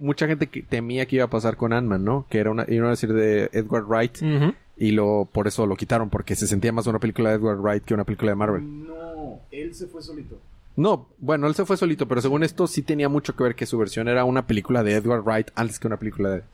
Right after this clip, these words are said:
Speaker 1: Marvel.
Speaker 3: Sí, sí, sí, bueno, él, él quería que Ant-Man fuera algo por sí solo y que no estuviera conectado.
Speaker 1: Exacto.
Speaker 3: Lo cual, pues, obviamente no iba a,
Speaker 1: No iba a pasar.
Speaker 3: a pasar.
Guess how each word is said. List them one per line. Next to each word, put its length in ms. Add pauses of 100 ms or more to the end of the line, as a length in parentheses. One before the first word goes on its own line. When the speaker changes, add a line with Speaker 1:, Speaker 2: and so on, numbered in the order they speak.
(160)
Speaker 1:
Marvel. 320
Speaker 3:
Sí, 60 (100)
sí, 60 (100)
sí, 80
bueno, 260
él, 120
él 120
quería 300
que 120
Ant-Man 640
fuera 360
algo 240 (100)
por 160
sí 220
solo 440
y 120
que 60
no 120
estuviera 360
conectado. 680
Speaker 1:
Exacto. 480
Speaker 3:
Lo 160
cual, 260
pues, 180
obviamente 520
no 240
iba 460
a, 320
Speaker 1:
No 120
iba 120
a 60
pasar. 340
Speaker 3:
a 60 (140)
pasar. 280